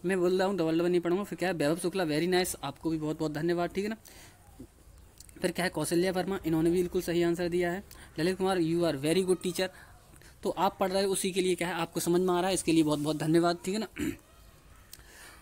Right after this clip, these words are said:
<clears throat> अगला है ललित कुमार और फिर हैं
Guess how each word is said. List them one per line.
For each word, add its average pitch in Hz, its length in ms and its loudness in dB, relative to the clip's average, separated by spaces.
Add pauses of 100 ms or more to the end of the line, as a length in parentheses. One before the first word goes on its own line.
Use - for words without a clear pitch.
(120)
<clears throat> 196 60 0
अगला 202 180 0
है 214 80 0
ललित 180 300 0
कुमार 185 300 2 (720)
और 160 260 4
फिर 208 220 -2
हैं 208 240 2